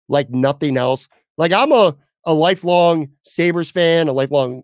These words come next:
Yankee fan, a lifelong Notre Dame fan. I love those teams. Those are my squads. But you know what? If those teams lose, I'm pissed off in the moment, and then I'm over it minutes later. Or if there's other teams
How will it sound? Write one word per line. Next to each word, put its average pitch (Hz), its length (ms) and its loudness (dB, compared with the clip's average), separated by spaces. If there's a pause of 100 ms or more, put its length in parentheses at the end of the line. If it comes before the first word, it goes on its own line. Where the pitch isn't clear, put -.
Yankee 156 400 -2
fan, 160 300 0
a 131 60 -2
lifelong 147 400 0
Notre 151 220 2
Dame 156 220 0
fan. 160 220 0
I 151 40 0
love 190 180 2
those 180 180 -4
teams. 185 220 -6
Those 151 160 -6
are 156 40 -4
my 151 100 -2
squads. 160 580 -2 (460)
But 143 140 -8
you 185 60 2
know 196 140 4
what? 190 280 0 (560)
If 120 100 -12
those 185 260 2
teams 185 480 -2
lose, 196 520 0 (340)
I'm 113 100 -10
pissed 185 300 -4
off 180 220 0
in 180 60 -4
the 175 80 -4
moment, 180 440 2 (460)
and 165 120 2
then 175 80 4
I'm 160 100 2
over 165 320 2
it 170 140 -6 (180)
minutes 147 460 -2
later. 151 520 0 (280)
Or 170 160 2
if 151 80 -6
there's 165 180 -2
other 185 220 2
teams 185 600 -2